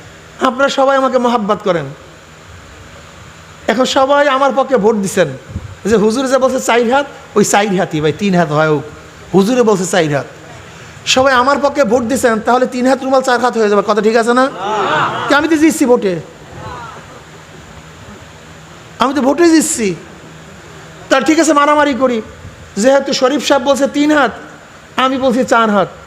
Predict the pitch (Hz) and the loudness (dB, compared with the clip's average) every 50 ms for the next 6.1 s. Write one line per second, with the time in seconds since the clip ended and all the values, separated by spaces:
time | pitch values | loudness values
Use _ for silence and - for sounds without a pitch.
0 | - - - - - - 175 262 269 262 285 269 247 247 247 254 254 254 247 247 | -18 -18 -18 -10 -6 -2 2 2 4 4 4 2 2 2 2 2 2 2 2 0
1 | 190 233 226 220 202 147 151 240 285 302 247 240 294 277 240 226 277 - - 247 | 0 0 2 2 0 0 2 2 2 2 4 2 2 2 2 0 -2 0 2 0
2 | 240 233 - 240 208 - 226 214 208 202 185 185 175 165 151 131 - - - - | 0 0 -2 -4 -4 -2 0 2 2 2 2 2 0 0 -2 -6 -6 -8 -14 -16
3 | - - - - - - - - 220 233 247 262 294 311 269 302 302 302 262 226 | -18 -18 -18 -20 -20 -8 -2 0 2 2 2 2 2 0 0 0 0 0 0 0
4 | 277 240 - - - 233 226 185 143 - - - - - - - - - - - | 0 0 -2 -2 -4 -4 -4 -4 -4 -6 -12 -20 -20 -20 -20 -20 -20 -20 -20 -20
5 | - - - - - - - - - - - - - - - 214 220 233 262 262 | -20 -20 -20 -20 -20 -20 -20 -20 -20 -20 -20 -20 -10 -4 -2 0 0 2 0 0
6 | 254 | -2